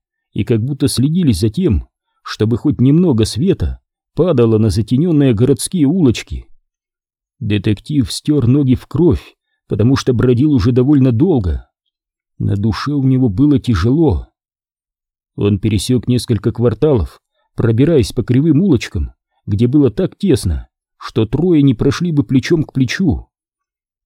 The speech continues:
Добрался до менее тесной, менее таинственной части Каира,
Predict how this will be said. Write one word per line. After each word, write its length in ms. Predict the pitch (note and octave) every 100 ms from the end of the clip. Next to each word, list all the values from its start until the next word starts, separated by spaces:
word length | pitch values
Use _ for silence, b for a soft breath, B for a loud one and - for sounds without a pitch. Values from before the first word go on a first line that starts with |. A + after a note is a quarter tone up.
| _
Добрался 640 | G2+ G#2 G2 A#2 A#2+ -
до 140 | A2 A2+
менее 340 | D#3+ D3 A#2
тесной, 560 | - E3 - E2+ B1+ - _ _ _ -
менее 480 | G#2 E3 D#3 A#2+
таинственной 680 | G#2+ B2 E3+ - - C3+ C3+
части 380 | - E3+ - A#2
Каира, 560 | C#3 F3 D3 D#2+ C2